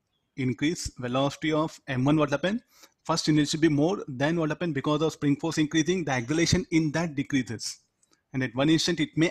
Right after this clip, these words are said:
happen like this. So now you see that this particular situation, both are having common velocity. Very next moment what happened? Because of,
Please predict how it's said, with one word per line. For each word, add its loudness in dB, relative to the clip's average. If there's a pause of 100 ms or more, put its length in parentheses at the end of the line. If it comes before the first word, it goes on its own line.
happen 0
like -8
this. -20 (520)
So -8
now 4
you 4
see 0
that -2 (400)
this -6
particular -2
situation, -4
both 0
are 2
having 0
common -2
velocity. -12
Very 0
next 2
moment 4
what 0
happened? -8
Because 0
of, -2